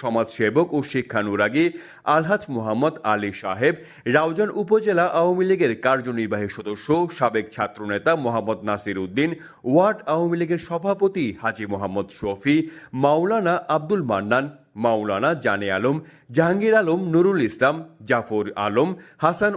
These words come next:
উদ্দিন, মিজান উদ্দিন, মোহাম্মদ বাপ্পু উদ্দিন, স্কান্দর হোসেন, আলামিয়া সারাং জামে মসজিদের পেশ ইমাম মাওলানা তহিদুল আলম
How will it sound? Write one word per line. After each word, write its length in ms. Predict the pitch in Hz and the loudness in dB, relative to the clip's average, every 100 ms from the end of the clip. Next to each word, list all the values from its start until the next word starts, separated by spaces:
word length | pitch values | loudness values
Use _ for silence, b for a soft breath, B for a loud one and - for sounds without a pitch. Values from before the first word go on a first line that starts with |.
| 208 | -4
উদ্দিন, 260 | 175 160 180 147 | -2 0 0 0
মিজান 300 | 156 160 180 175 170 | 0 2 2 2 -2
উদ্দিন, 280 | 156 180 170 117 | 0 0 0 -2
মোহাম্মদ 380 | 117 110 110 95 | -2 -2 -4 0
বাপ্পু 280 | 101 101 107 92 98 | -2 0 -4 -4 -4
উদ্দিন, 240 | 101 151 170 B B - | -2 -2 -4 B B -6
স্কান্দর 460 | - 185 190 202 175 | 0 2 2 0 0
হোসেন, 320 | 196 196 202 190 - 139 | -4 -2 -2 -2 -2 0
আলামিয়া 440 | 185 190 139 107 98 - | 2 2 2 0 -2 -4
সারাং 280 | 104 101 101 101 | -2 -2 -2 -2
জামে 220 | 101 101 | -2 -4
মসজিদের 460 | 98 95 104 98 98 | -6 -8 -4 -4 -2
পেশ 180 | 101 98 - 107 | -4 -4 -8 -6
ইমাম 220 | 104 147 170 B B B 135 | 0 0 -2 B B B 2
মাওলানা 480 | 147 165 214 196 175 180 | 4 4 2 2 0 0
তহিদুল 400 | 175 185 190 202 - | 0 0 0 0 0
আলম 280 | 107 110 | 0 0